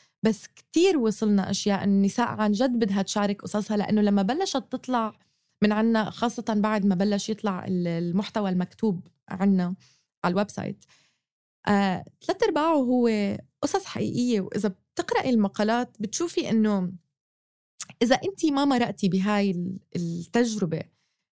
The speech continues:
إذا بتعرفي وحدة مرقت فيها، وبتحسي هذا بيخلق زي نوع ثقة بيننا وبين ال-، النساء اللي، اللي عن جد إحنا عم نجرب نستقطبها. آه، لا،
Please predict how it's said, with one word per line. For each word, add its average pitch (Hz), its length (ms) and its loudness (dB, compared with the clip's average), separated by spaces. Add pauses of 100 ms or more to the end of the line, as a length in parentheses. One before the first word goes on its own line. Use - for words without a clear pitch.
(120)
إذا 254 160 2
بتعرفي 311 520 0
وحدة 214 380 0
مرقت 190 360 -2
فيها، 175 280 -4 (720)
وبتحسي 359 580 0
هذا 302 240 2
بيخلق 226 600 0
زي 208 260 0
نوع 269 400 0
ثقة 202 520 -4
بيننا 240 420 2
وبين 208 600 2
ال-، 185 380 -2
النساء 190 840 -2
اللي، 185 500 -2 (360)
اللي 190 160 -2
عن 214 60 0
جد 233 200 -2
إحنا 233 220 -4
عم 208 180 2
نجرب 202 340 0
نستقطبها. 190 640 -6 (1200)
آه، 185 500 2 (360)
لا، 214 440 0